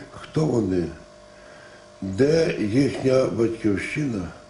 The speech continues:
і де їхній закопаний поп. Але таких, як у нас, українців, ну, мабуть, немає у всьому світі.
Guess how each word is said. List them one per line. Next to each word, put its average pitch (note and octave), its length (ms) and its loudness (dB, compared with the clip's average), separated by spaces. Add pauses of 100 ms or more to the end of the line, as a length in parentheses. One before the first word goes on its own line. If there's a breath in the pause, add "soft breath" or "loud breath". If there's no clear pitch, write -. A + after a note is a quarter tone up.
(540 loud breath)
і A2+ 100 6
де C#3 260 4
їхній C#3 640 2
закопаний A2+ 600 2
поп. D#2 340 -2 (2500 loud breath)
Але C#3 180 4
таких, F3 480 4
як F3+ 180 6
у F3 80 8
нас, E3+ 240 4
українців, D#3+ 840 2 (760 loud breath)
ну, B2 320 -2 (100)
мабуть, C3 360 0
немає C3 360 2
у A#2+ 40 2
всьому A2+ 360 0
світі. G2 460 -4